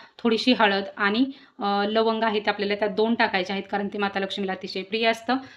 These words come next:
त्यामुळे आपल्याला अशा पद्धतीने आहे ते करायचं आहे. माता लक्ष्मी आहे ती प्रसन्न नक्कीच होईल आपल्यावरती.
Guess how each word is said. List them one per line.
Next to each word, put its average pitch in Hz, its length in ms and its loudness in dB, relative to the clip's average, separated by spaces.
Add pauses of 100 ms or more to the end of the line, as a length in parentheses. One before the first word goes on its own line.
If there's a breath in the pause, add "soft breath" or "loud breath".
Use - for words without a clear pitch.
त्यामुळे 202 240 4
आपल्याला 196 300 0
अशा 226 260 -6
पद्धतीने 196 420 -4
आहे 185 220 -2
ते 220 60 -4
करायचं 196 360 -2
आहे. 214 100 -2
माता 208 240 -4
लक्ष्मी 196 280 -6
आहे 196 100 -4
ती 254 260 -6 (200 loud breath)
प्रसन्न 214 480 0 (400 loud breath)
नक्कीच 220 380 -4
होईल 220 220 2
आपल्यावरती. 202 840 0